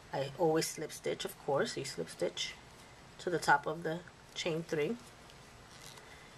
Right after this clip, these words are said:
And then I'm going to move my, I'm gonna slip stitch into the next space, but I'm not gonna complete it. I'm gonna stop there. I'm just gonna insert my hook there.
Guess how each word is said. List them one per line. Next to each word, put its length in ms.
And 160
then 220
I'm 200
going 220
to 140
move 500
my, 240
I'm 160
gonna 140
slip 240
stitch 260
into 200
the 100
next 260
space, 380
but 100
I'm 120
not 120
gonna 120
complete 480
it. 160
I'm 80
gonna 200
stop 440
there. 240
I'm 100
just 180
gonna 140
insert 320
my 100
hook 260
there. 180